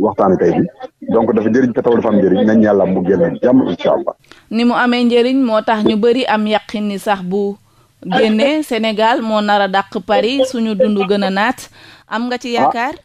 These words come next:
Speaker 1: Man de am naa yaakaar, mooy li ma la wax, man, ah, man de yaakaar lay dundee, saa yi ma yeewoo moom, <laughs> bu ma yeewoo fudd.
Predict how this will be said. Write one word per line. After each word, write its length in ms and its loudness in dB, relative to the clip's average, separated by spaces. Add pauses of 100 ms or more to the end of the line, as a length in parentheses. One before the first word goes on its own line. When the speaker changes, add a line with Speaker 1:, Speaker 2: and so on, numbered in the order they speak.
(580)
Speaker 1:
Man 200 2
de 80 4
am 120 4
naa 140 2
yaakaar, 200 2
mooy 140 2
li 80 4
ma 60 4
la 80 2
wax, 60 2
man, 160 2
ah, 200 0
man 120 4
de 80 4
yaakaar 260 2
lay 120 4
dundee, 220 0 (100)
saa 140 2
yi 60 4
ma 100 2
yeewoo 260 4
moom, 200 0 (500)
<laughs> 140 -6
bu 160 2
ma 120 2
yeewoo 380 2
fudd. 240 2